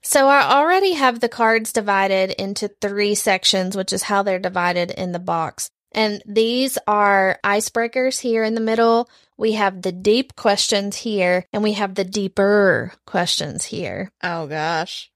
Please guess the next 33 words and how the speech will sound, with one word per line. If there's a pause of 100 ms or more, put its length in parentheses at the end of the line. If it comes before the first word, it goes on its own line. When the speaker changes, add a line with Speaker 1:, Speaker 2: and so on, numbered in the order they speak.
(160)
Speaker 1:
So (100)
I'll
give
you
one
icebreaker, (760)
and
then
you
gotta
move
into (240)
Speaker 2:
Okay,
Speaker 1:
one
Speaker 2:
let's
Speaker 1:
or
Speaker 2:
go.
Speaker 1:
the
other. (120)
Okay,
let's
do
it. (680)
Would
you
prefer (920)
an
apology
letter (240)
or
a
love
note?